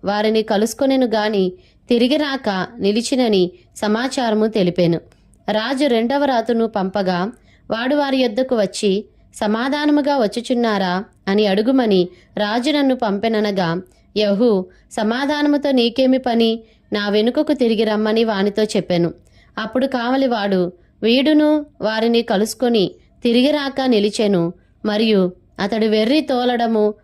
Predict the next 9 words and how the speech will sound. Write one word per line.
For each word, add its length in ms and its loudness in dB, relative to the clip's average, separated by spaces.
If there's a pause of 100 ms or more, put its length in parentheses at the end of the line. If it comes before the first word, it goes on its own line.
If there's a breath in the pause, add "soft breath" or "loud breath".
(180)
తోలుచున్నాడు 840 0 (260)
గనుక 500 -2 (380 soft breath)
అది 200 -2
నింషీ 380 2
కుమారుడైన 840 0 (340 soft breath)
యెహూ 360 2
తోలడము 580 0
వలెనే 460 0 (280 soft breath)
యున్నదనెను. 680 0